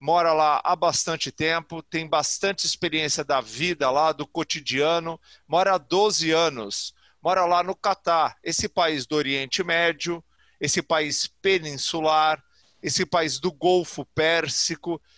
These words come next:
que todos nós conhecemos por suas paisagens áridas, mas também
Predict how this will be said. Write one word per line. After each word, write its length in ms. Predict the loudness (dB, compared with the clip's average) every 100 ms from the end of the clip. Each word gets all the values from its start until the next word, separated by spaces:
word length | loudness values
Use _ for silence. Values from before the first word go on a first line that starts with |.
| _
que 120 | -10
todos 340 | -2 0 -2 -2
nós 240 | -2 -2
conhecemos 580 | -2 -2 -2 -2 -4 -6
por 280 | -6 -6 -4
suas 420 | -2 0 0 -2
paisagens 1300 | -2 0 0 -2 0 2 2 0 -6 -8 -8 -8 -10 _ _ _ -4
áridas, 920 | 0 2 2 0 0 -2 0 -2 -6 _ _ _ _ _ _ _ -20 -14
mas 460 | -2 2 2 0 0
também 560 | 0 2 2 2 -2